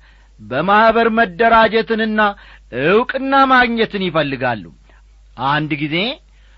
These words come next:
በአንድ ስፍራ ተጋበዝኩና እራት እየበላሁ ሳለ ቴሌቪዥን ከፊት ለፊቴ እመለከት ነበረ። በቴሌቪዥኑ ውስጥ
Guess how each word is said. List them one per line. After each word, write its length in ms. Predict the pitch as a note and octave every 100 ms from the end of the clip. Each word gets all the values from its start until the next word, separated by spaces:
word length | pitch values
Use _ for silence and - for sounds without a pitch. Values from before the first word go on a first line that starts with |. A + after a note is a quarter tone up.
| _ A2
በአንድ 520 | G2+ C#3 D#3 E3+ E3+
ስፍራ 280 | - E3+ E3+ D#3+
ተጋበዝኩና 960 | D#3 D#3+ D#3 D3+ C3+ D3+ C#3+ - D3 D3+ F3 C4+ E4 _ _ _ -
እራት 400 | B2+ C#3 D#3 E3
እየበላሁ 600 | E3 D#3 D#3+ D#3+ D#3+ D#3+ D#3+
ሳለ 400 | - D#3+ D3+ D#3 - D#4 _ _ _ _ -
ቴሌቪዥን 600 | D#3 G#3 A3+ A#3 A#3 A3
ከፊት 360 | - A3 A3 G3+
ለፊቴ 380 | G#3 G3+ G3 G3+ F#3
እመለከት 760 | F3 F3 E3+ D#3+ - D#3 D3 D3
ነበረ። 400 | C3 G#2 G2 G#2+ - _ _ _ _ -
በቴሌቪዥኑ 640 | B3 E4+ E4+ C#4+ A3+ A3+ F#3 A#2+
ውስጥ 280 | D#3+ A#3